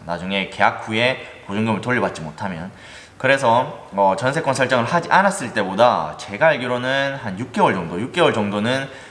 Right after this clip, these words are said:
빨리, 어, 보증금을 돌려받을 수 있다. 소송을 통하지 않기 때문에 약간 그런 장점이 있습니다. 그리고 세 번째로는, 어,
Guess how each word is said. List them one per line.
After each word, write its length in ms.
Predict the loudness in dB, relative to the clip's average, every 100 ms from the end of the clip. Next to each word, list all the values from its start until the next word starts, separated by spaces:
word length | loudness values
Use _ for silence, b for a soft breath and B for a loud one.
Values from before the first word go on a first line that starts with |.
| B 0
빨리, 520 | 2 4 0 -2 -6 -12 B B B B
어, 320 | -6 -4 -4 -4
보증금을 380 | -2 0 -2
돌려받을 400 | 0 0 2 0
수 140 | -4 -10
있다. 320 | -10 -12 -12
소송을 360 | -10 -6 -4 0
통하지 260 | 0 0 0
않기 240 | -4 -8
때문에 460 | -10 -12 -12 -14 -16 B B B -18 -16
약간 320 | -12 -10 -4
그런 260 | 0 0
장점이 500 | 0 0 0 0 0
있습니다. 380 | -4 -6 -12 -14 -20 -20 -20 -20 -20 -20 -20 -20 -20 -4
그리고 280 | 0 0 0
세 160 | 2
번째로는, 840 | 4 6 6 4 2 2 2 -2 -6
어, 480 | -6 -2 0 2 0